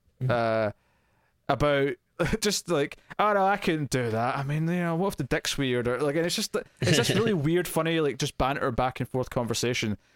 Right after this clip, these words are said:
Speaker 2: Um, and it very quickly, I, I think this opening scene's kind of a masterclass in making me like the character, establishing
Speaker 1: Mm-hmm.
Speaker 2: there's some sort of threat, which, 'cause she mentions that there's been a creepy guy who's been going back and forth,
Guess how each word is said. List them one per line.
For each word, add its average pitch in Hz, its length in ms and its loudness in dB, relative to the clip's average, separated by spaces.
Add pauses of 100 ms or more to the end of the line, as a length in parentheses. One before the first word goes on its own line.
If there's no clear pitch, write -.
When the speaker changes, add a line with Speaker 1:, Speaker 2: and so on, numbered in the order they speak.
(260)
Speaker 2:
Um, 117 380 0 (460)
and 156 300 0 (320)
it 185 80 0
very 262 220 4
quickly, 196 280 2
I, 190 220 2
I 196 40 2
think 269 120 0
this 254 140 0
opening 180 360 2
scene's 160 300 0
kind 139 160 0
of 123 80 -2
a 113 80 2
masterclass 120 720 0
in 123 220 0 (200)
making 208 320 0
me 196 120 2
like 170 220 0
the 190 80 -2
character, 123 600 0 (520)
establishing 165 640 2
Speaker 1:
Mm-hmm. 170 60 2
Speaker 2:
there's 156 180 0
some 160 240 0
sort 156 260 0
of 135 100 -2
threat, 113 480 0
which, 127 140 -2
'cause 139 120 -2
she 143 120 0
mentions 143 420 0
that 123 100 -2
there's 131 140 -2
been 131 100 -2
a 120 40 -2
creepy - 280 -4
guy 113 280 2
who's 113 120 0
been 117 100 -2
going 113 220 0
back 117 220 0
and 120 120 -2
forth, 110 420 -2